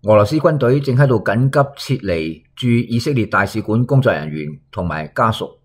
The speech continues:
並且將佢哋送返去俄羅斯。呢個係俄羅斯喺過去二十四小時內第三次派遣飛機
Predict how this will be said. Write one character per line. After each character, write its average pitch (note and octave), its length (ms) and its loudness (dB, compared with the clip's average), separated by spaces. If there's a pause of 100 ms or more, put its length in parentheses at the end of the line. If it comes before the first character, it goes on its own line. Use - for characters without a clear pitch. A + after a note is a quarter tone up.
(560)
並 A#2 140 0
且 C#3+ 120 4
將 D3+ 220 2
佢 C3+ 80 4
哋 A2+ 140 2
送 B2 220 -2
返 C3+ 200 4
去 A2+ 60 4
俄 F#2 240 -4
羅 D#2 80 -4
斯。 - 160 -8
呢 - 1120 -10
個 D3 80 4
係 A2 240 0
俄 F#2 120 0
羅 F#2+ 120 0
斯 - 120 -6
喺 D3 520 0
過 B2+ 280 4
去 B2 80 2
二 G#2+ 160 0
十 - 60 -8
四 A#2 120 0
小 C3 180 -2
時 B2 140 -2
內 E2+ 400 -2
第 G2+ 180 -2
三 C3+ 280 2
次 A#2 180 -2
派 G#2 240 0
遣 G#2+ 140 0
飛 B2 180 0
機 A#2+ 300 0